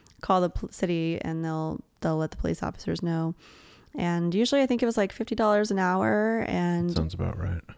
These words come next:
Speaker 1: I would say the funeral home is gonna tack on something to that just to, you know, the cost for doing the service of getting them. Um, but I've had families just hire them themselves as
Speaker 2: Oh,
Speaker 1: well.
Speaker 2: wow.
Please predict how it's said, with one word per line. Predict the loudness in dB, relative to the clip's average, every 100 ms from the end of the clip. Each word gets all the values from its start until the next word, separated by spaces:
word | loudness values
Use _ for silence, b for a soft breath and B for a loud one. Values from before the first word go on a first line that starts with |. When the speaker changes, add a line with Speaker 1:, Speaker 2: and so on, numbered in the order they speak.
| 0
Speaker 1:
I | 2
would | 2 0
say | -6 2 4 6
the | 4
funeral | 2 0 2
home | 0 0
is | -2
gonna | -2 -2
tack | -2 -4 -2 0
on | 0 0 0
something | -2 -2 0 0 0 -2 b b b _
to | -2 2
that | 4 4 2 0
just | -4 -4 -8
to, | -4 0 0 -2 -4 _ b b b b _ _ _ -20 _ _
you | 0
know, | 0 0
the | -2
cost | 0 0 0 0
for | 0 2
doing | 2 2 2
the |
service | 0 0 0
of | -4 -4
getting | -2 2 2
them. | 4 4 4 4 2 2 B B B B _
Um, | -2 0 2 0 0 -2 -4 -6 _ _ -2
but | 4
I've | 6
had | 6 4
families | 4 4 0
just | -4
hire | 0 2
them | 2 0
themselves | -2 -2 -4 -4 -4 -8 -16 -20 -20 -20
as | 0
Speaker 2:
Oh, | 0
Speaker 1:
well. | 2
Speaker 2:
wow. | 2